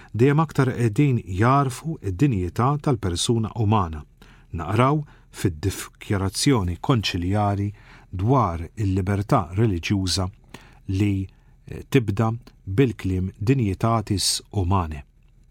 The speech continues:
Għalhekk il-ħtieġa li l-bnedmin kollha jkunu jistgħu jgawdu l-libertà responsabbli tagħhom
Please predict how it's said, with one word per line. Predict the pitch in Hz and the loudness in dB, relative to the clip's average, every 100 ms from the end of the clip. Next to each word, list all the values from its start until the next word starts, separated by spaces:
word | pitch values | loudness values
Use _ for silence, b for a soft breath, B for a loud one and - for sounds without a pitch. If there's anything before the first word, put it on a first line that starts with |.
| _ _ _ _ - B B B B | _ _ _ _ -20 B B B B
Għalhekk | 127 143 156 - 117 | 2 4 4 2 0
il-ħtieġa | 95 - - 160 131 107 107 85 | -2 -4 0 2 2 2 -2 -2
li | 101 104 | 0 2
l-bnedmin | 95 98 95 95 123 104 - | 2 0 -2 0 0 0 -2
kollha | 117 107 95 | -2 0 0
jkunu | 90 - 120 101 95 92 b b b b b b _ _ - | -2 0 2 2 0 -2 b b b b b b _ _ -2
jistgħu | 117 123 - - 95 90 | 0 2 0 -2 -2 0
jgawdu | 87 117 101 95 95 | 2 2 2 0 0
l-libertà | 92 95 95 92 107 110 | 0 0 0 -2 0 0
responsabbli | 101 - - - 104 90 - 117 87 95 | 0 -2 -8 -4 -2 0 0 -2 -2 -4
tagħhom | 92 104 - - 104 95 | -2 -2 -4 -6 -2 -2